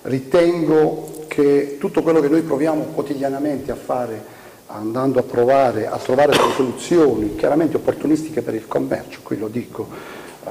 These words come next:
perché nella nostra interlocuzione noi abbiamo il dovere di difendere le posizioni legate al commercio,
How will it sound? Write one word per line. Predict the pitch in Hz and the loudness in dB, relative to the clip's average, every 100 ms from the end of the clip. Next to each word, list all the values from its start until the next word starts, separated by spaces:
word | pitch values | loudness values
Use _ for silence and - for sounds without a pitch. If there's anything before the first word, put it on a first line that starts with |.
| - | -8
perché | - - | -4 -2
nella | 120 120 | 0 2
nostra | 120 120 139 | 0 -2 -2
interlocuzione | 123 117 117 - - 131 | 0 0 0 -2 0 2
noi | 104 135 | 2 0
abbiamo | 101 120 139 104 | 2 2 2 2
il | 110 | 2
dovere | 139 139 147 156 | 4 6 4 4
di | 131 | 0
difendere | 110 - 113 113 | -2 0 0 0
le | 107 | -4
posizioni | 104 - 123 - 110 | -6 -8 -8 -4 0
legate | 170 151 107 110 | 0 0 0 -2
al | 110 | -4
commercio, | - 92 131 101 - 107 | -4 0 0 0 -4 -8